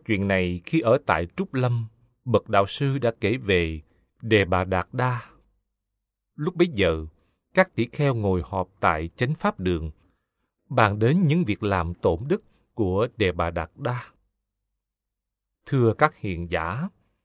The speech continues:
Đề Bà Đạt Đa đem theo năm trăm tỷ kheo đi đến Gayasisa và nói, "Sa môn Gotama làm không đúng pháp, điều ta làm mới đúng pháp."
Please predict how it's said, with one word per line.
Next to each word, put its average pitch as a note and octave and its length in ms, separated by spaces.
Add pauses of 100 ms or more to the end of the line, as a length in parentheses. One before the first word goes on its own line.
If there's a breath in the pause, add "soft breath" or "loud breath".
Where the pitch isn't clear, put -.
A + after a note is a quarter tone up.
(200)
Đề A2 240
Bà A2 140
Đạt A2 240
Đa D3 420 (260)
đem B2 340
theo A#2 300
năm C#3+ 300
trăm C3+ 160
tỷ G#2 260
kheo A2+ 460
đi A2+ 160
đến C3 420 (140)
Gayasisa G#2 1120 (380)
và G2+ 240
nói, A#2 460 (840)
"Sa B2 180
môn A#2 380
Gotama G#2+ 760
làm F2+ 440
không A2+ 300
đúng C#3+ 180
pháp, E3 300 (580)
điều G#2+ 400
ta D3 100
làm F2+ 300
mới A#2 120
đúng D3+ 220 (100)
pháp." F3+ 220